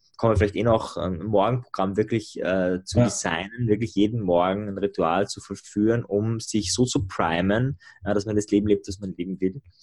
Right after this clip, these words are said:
Speaker 1: Und hab dann mehr angefangen, das umzusetzen. Und das war dann irgendwie auch mein, mein Markenzeichen, zu sagen, hey, ich helfe dir, destruktive Muster aufzulösen, ja, zum Einzeltraining oder auch Gewohnheiten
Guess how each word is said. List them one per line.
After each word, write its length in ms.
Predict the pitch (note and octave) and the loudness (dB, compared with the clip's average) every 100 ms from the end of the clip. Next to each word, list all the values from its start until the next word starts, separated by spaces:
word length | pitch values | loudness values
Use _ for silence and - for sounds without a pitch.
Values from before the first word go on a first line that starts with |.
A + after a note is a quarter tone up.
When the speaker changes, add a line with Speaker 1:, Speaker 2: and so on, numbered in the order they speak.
| - - - - _ - | -20 -20 -20 -20 _ 2
Speaker 1:
Und 380 | G2+ G#2 - - - | 4 4 -2 -14 -10
hab 300 | B2+ A#2+ A#2+ | -4 -4 -2
dann 200 | C#3 C3 | 0 2
mehr 200 | G#2 A2 | 4 2
angefangen, 420 | F2+ B2+ C3+ C3 A#2 | 0 -4 -4 -2 -4
das 180 | - | -4
umzusetzen. 640 | C#3 D3 C#3 A2 B2 - C#3 | -6 -4 0 0 0 -4 -6
Und 420 | - A#2 A#2+ - | -6 -6 -6 -4
das 200 | A#2 - | -4 0
war 240 | A2 A2+ | 2 4
dann 140 | A#2+ A#2 | 4 2
irgendwie 200 | A#2+ A2 | 0 2
auch 200 | G2 - - | 0 -2 -4
mein, 320 | G#2 G#2+ G2+ | -4 -4 -2
mein 160 | G2 G2 | -2 0
Markenzeichen, 600 | F#2+ - C#3 - G2 G#2+ | -2 -2 -6 -4 -4 -2
zu 120 | G2+ | -2
sagen, 180 | G#2 G2+ | -2 0
hey, 260 | B2 C#3 - - _ _ - | 0 0 -6 -20 _ _ -12
ich 160 | B2 | 0
helfe 180 | A#2+ A#2+ | 2 2
dir, 120 | A#2+ | 0
destruktive 420 | A#2+ A#2+ A#2+ A#2 A#2 | -2 -2 0 0 0
Muster 360 | C#3+ - C#3 | 0 0 2
aufzulösen, 680 | B2 - C#3+ C#3 C#3 C#3+ B2 | 2 2 4 6 6 4 0
ja, 220 | G2 G#2+ | 0 0
zum 140 | - - | -2 -8
Einzeltraining 1400 | G#2+ A#2+ - _ _ _ _ _ _ _ _ - A#2 G#2+ | -6 -6 -8 _ _ _ _ _ _ _ _ -4 -4 0
oder 200 | G2 F#2+ | 2 4
auch 100 | G2 | 4
Gewohnheiten 840 | G#2 B2 C3+ A2+ F2+ - A#2 | 4 4 4 2 0 -2 -8